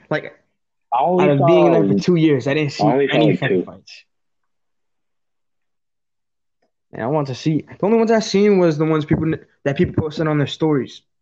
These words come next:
Speaker 1: and that's, that's it.
Speaker 2: Yeah.
Speaker 1: I'm like, that shit got me tight.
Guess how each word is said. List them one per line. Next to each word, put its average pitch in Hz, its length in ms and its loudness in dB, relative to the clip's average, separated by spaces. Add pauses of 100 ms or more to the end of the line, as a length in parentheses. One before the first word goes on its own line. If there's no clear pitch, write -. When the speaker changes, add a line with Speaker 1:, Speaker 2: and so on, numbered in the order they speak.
(800)
Speaker 1:
and 135 100 -4
that's, 143 320 -4 (100)
that's 120 260 -6
it. - 260 -4 (580)
Speaker 2:
Yeah. 85 280 -2 (120)
Speaker 1:
I'm - 760 -14
like, 123 160 -6
that 143 100 -8
shit 156 180 -6
got 127 120 -2
me 113 100 -4
tight. 127 420 -4